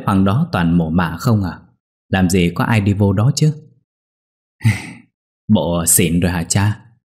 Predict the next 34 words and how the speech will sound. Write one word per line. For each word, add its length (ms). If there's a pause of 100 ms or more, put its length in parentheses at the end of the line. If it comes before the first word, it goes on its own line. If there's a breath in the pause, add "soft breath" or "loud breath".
(720)
Nè, 460 (400)
bữa 220
nay 300
tôi 140
có 80
mua 260
ba 160
con 140
khô 220
mực. 220 (600)
Nếu 240
tối 260
vợ 160
chồng 180
ông 180
nghỉ 160
sớm 400
thì 180
qua 100
nhà 160
tôi 220
làm 200
vài 160
ly 340
cho 140
nó 100
ấm 240
bụng 240
nghe." 280 (1800)
Lão 180
Đăng 280
nghe 120
đến 280
rượu 220